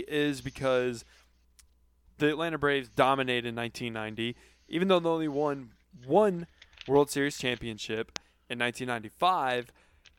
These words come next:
they were still, like, one of the best teams in baseball to watch. Um, they were nationally televised,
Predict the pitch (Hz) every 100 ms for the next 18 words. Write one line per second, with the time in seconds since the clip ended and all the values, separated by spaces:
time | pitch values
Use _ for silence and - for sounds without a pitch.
0 | _ _ - _ 127 160 151 - 151 143
1 | 135 127 127 135 123 127 127 135 127 117
2 | 113 117 - 120 107 104 135 135 - -
3 | - - - - 120 117 117 113 104 131
4 | 127 120 123 131 - 147 135 - 131 120
5 | 123 123 127 127 -